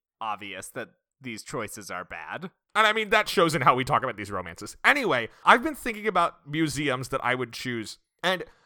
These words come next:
Speaker 2: there is a part of me that, being me, just wants to say the National Museum of American History, in part just 'cause I wanna see what happens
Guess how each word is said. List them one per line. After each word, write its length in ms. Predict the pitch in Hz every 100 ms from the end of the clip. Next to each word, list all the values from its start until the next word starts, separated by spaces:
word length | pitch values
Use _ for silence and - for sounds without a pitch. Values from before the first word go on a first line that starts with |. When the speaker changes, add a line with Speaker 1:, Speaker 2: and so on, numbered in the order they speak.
| _
Speaker 2:
there 140 | 165 208
is 160 | 226
a 60 | 339
part 260 | - 185
of 100 | 180
me 200 | 131 131
that, 240 | 123 131 113
being 280 | 131 135 117
me, 160 | 110
just 200 | 107 123
wants 180 | 131 131
to 120 | -
say 180 | - 123
the 100 | 117
National 360 | 117 113 - 123
Museum 340 | 120 117 117
of 100 | 113
American 380 | 113 107 110 113
History, 480 | 98 107 - 147 147
in 160 | 185 202
part 360 | - 208 285 -
just 140 | 190
'cause 120 | -
I 80 | 196
wanna 260 | 170 180 175
see 340 | - 185 175
what 220 | 139 156
happens 480 | - 147 - 160 147